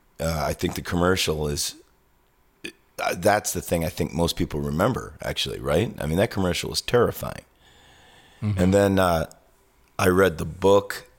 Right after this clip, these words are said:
Speaker 1: which was a pretty good book. But, I mean, I first saw it on T V. You know, it was on N B C. And,
Speaker 2: Mm.
Speaker 1: and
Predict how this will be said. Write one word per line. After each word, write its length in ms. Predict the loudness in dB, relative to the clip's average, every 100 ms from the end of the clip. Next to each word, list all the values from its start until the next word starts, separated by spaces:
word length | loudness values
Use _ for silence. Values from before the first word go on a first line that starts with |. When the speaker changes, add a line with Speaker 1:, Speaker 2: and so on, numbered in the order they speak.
| -6
Speaker 1:
which 300 | -2 0 0
was 120 | -2
a 40 | -2
pretty 180 | -4
good 260 | 0 -2 0
book. 320 | -2 -4 -8 -20 -20 -20 _ _ _ _ _ _ _ _ _
But, 200 | 2 4
I 100 | 4
mean, 140 | 4 2
I 100 | 0
first 380 | 2 2 4
saw 240 | 4 4 4
it 160 | 2 -6 _ _ -2
on 160 | 0
T 180 | 0 2
V. 140 | 2
You 180 | 2 0
know, 60 | 0
it 40 |
was 100 | 0
on 260 | 0 0 0
N 160 | 2
B 140 | 2 2
C. 440 | 2 2 0 -2 -10 _ _ _
And, 260 | -2 -2 -2
Speaker 2:
Mm. 220 | -6 -2
Speaker 1:
and 280 | -2 -2